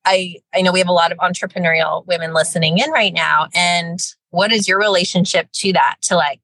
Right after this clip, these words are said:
the flow, the desire for flow, and then coming up against things not flowing, or, you know, the, the struggle? I'm, I'm thinking, like, the necessary struggle versus the unnecessary suffering. Like, what are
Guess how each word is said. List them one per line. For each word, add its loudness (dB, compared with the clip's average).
the -4
flow, 0
the -2
desire 0
for -6
flow, 0
and 2
then 2
coming 0
up 0
against -2
things -6
not 0
flowing, -2
or, 2
you 0
know, 2
the, -2
the 0
struggle? 0
I'm, -4
I'm 0
thinking, -6
like, -2
the -4
necessary 0
struggle 2
versus -6
the -4
unnecessary 0
suffering. -2
Like, -2
what 0
are 0